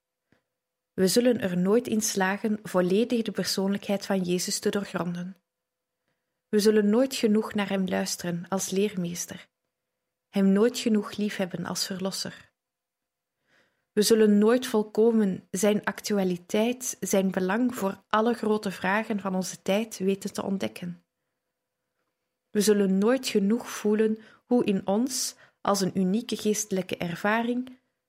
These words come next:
het verlangen, de kwelling en de hoop geboren worden, om hem eenmaal te zien, hem te ontmoeten, hem te begrijpen en te proeven dat hij ons nieuwe en ware geluk is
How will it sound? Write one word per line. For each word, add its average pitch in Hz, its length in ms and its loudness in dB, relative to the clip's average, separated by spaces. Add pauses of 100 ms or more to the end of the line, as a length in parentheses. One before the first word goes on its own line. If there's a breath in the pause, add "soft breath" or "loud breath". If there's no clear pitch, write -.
(160)
het - 200 -4
verlangen, 240 680 0
de 190 240 -4
kwelling 233 580 -2 (160)
en 208 160 2
de 190 80 2
hoop 180 340 -4
geboren 180 580 -4
worden, 180 500 -10 (580)
om 196 160 0
hem 196 360 0
eenmaal 202 480 2
te - 120 -6
zien, 180 420 -6 (1080)
hem 202 200 2
te 196 120 -2
ontmoeten, 180 640 -4 (1200)
hem 196 200 0
te 202 100 -4
begrijpen 190 840 -4 (840)
en 208 140 2
te 202 100 -2
proeven 269 560 -2 (360 soft breath)
dat - 200 0
hij 208 180 2
ons 202 240 -2
nieuwe 233 440 0 (180)
en 190 220 2
ware 202 280 2
geluk 214 340 0
is - 340 -8